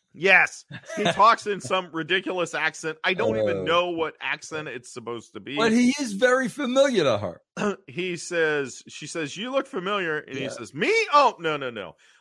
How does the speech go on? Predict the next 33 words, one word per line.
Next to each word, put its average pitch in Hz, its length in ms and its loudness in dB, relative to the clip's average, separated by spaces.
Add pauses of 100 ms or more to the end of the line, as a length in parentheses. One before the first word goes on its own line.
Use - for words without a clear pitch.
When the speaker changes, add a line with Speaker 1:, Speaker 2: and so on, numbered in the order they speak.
(120)
Speaker 1:
I'm 277 320 6
the 233 140 -4
oldest 214 420 2
living 165 420 -4
hippie 131 320 -2
in 110 100 -6
this 98 180 -8
country. - 440 -8 (520)
You 190 200 -2
may 226 140 2
have 214 220 2
heard 196 280 0
about 160 360 0
my 143 280 0
being 151 480 -4
the 127 140 -2 (140)
first 226 440 2 (320)
Boy 185 280 4
Scout 160 460 2
dropout 117 600 2 (460)
at 170 260 4
the 196 100 4
turn 180 360 -4
of 160 100 -4
the 156 100 0
century." 143 600 -4 (380)
Speaker 2:
<laughs> - 160 0 (800)
Speaker 1:
So, 135 680 0 (100)
<clears throat> 175 280 -2 (280)
he 147 140 -6
gets 180 220 2
her 156 300 -2 (120)
freed, 143 460 0